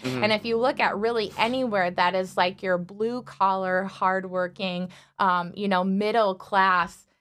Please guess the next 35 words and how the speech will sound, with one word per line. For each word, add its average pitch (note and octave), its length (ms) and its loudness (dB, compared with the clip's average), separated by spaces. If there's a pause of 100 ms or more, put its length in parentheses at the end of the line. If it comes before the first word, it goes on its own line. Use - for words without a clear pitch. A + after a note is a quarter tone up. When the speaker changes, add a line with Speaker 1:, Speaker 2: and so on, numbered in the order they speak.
(240)
Speaker 2:
uh, F#3 200 2
New G3+ 120 2
Yorkers, G3 640 0 (320)
it, C#3 180 0 (500)
I, G3+ 380 2
I, - 40 -2
you're G#3+ 180 -2
hard-pressed G3 680 -2
to F#3+ 60 -6
find F3 260 -6
somebody F3+ 360 -6
who F3+ 240 -6
is F3+ 180 -2
a E3+ 80 -6
Cuomo F3 440 -8
supporter. E3+ 680 -10
Speaker 1:
Yeah. A2+ 260 -6
Speaker 2:
And, G3+ 240 2
uh, F#3 180 2
and A3 160 0
I G#3+ 100 2
think A#3+ 280 -8
that F#3+ 320 2
it's G#3+ 200 -4
important G3+ 460 -2
to A3 100 -10
note G3+ 400 -2
that F3 320 2
as F#3 480 -4
nice G3 400 -2
as F3 200 0
our E3 160 -2
cities A3 460 -6
are, E3 320 0 (280)
um, E3+ 400 0